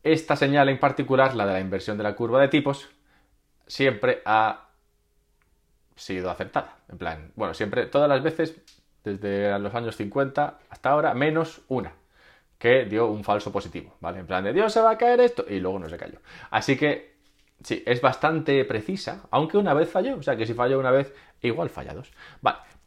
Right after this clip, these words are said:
entonces tenemos eso por un lado, que lo habrás escuchado alguna vez, bueno, pues así ya te puedes tirar el pisto, ahí en el descanso, en, en, en el cigarrillo. Y luego por otra parte tenemos un montón de monedas en peligro,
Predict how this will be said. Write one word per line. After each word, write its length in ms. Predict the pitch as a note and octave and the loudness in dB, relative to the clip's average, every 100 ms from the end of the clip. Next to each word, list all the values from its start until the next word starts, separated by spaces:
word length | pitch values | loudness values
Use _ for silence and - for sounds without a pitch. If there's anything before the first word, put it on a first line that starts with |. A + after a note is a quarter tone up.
| _ | _
entonces 220 | C#3 E3 - | 2 4 8
tenemos 320 | F#3+ F#3 F3 | 8 8 6
eso 220 | E3+ B2+ | 4 6
por 120 | B2+ | 4
un 120 | A#2 | 6
lado, 240 | C3 B2+ C#3 | 6 6 4
que 100 | F#2+ | 2
lo 60 | |
habrás 180 | F2+ G2 | 2 0
escuchado 320 | A2 - A#2+ | -2 -2 2
alguna 200 | A#2 C3+ | 2 4
vez, 140 | D3+ D#3 | 2 2
bueno, 200 | F2 C2+ | -2 -4
pues 160 | D2+ - | -10 -10
así 180 | D2+ G#2+ | -8 -4
ya 100 | G2 | -2
te 100 | F#2+ | -2
puedes 200 | G2 F#2+ | -4 -4
tirar 220 | G2+ G2 | -2 -2
el 80 | G2 | -2
pisto, 420 | C3+ C3 E3 - | -4 -4 -6 -6
ahí 220 | E2 F2 | -8 -10
en 100 | E2+ | -12
el 140 | E2 E2 | -12 -10
descanso, 680 | - C#3 C3+ D#3+ D3+ F#2 D#2+ D#2+ D#2 | -4 -4 -2 -6 -8 -10 -12 -16 -18
en, 100 | D#2 | -18
en, 300 | D#2+ E2 - | -18 -18 -18
en 80 | - | -16
el 80 | D#2+ | -16
cigarrillo. 440 | F2+ F2 B2+ C3+ D#3+ - - - - - | -10 -6 -4 -4 -10 -16 -20 -20 -20 2
Y 460 | C#3+ C#3 C3+ C#3 C#3 | 8 8 8 6 6
luego 200 | C3 C#3 | 4 6
por 100 | C3+ | 6
otra 120 | C#3 | 6
parte 260 | D3 C#3+ B2+ | 6 6 4
tenemos 280 | A#2+ B2+ C3+ | -2 0 -2
un 80 | |
montón 360 | C3+ A#2+ D3 D3 | -2 0 0 2
de 100 | C#3 | 0
monedas 540 | A#2+ A#2+ C#3+ C#3 C3 | 0 0 0 2 0
en 260 | - C3+ G#2 | 0 -2 0
peligro, 640 | G#2+ A2 C#3+ A#2 C3 D#3 | 0 4 4 4 0 -2